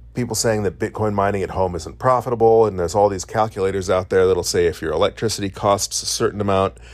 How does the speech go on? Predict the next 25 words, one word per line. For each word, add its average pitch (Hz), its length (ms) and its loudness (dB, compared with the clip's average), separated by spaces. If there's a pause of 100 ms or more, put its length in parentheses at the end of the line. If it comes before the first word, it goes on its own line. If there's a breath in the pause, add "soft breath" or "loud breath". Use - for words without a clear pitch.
(200 loud breath)
this 107 220 0
is 101 180 -8
what - 320 -2
Bitcoin 107 340 -2
has 101 200 -2
to - 60 -10
be - 60 -10
priced 104 340 0
at 101 180 2
for - 140 -6
it 82 100 -4
to - 60 -14
be 73 120 -16
profitable. 110 640 0 (720)
And 104 100 0
I 101 40 0
hear 101 160 -2
other 110 220 0
people 110 240 -2
like 85 140 -2
Matt 87 200 -4
Odell 101 360 2
out 98 160 2
there 98 140 0
saying 90 380 -4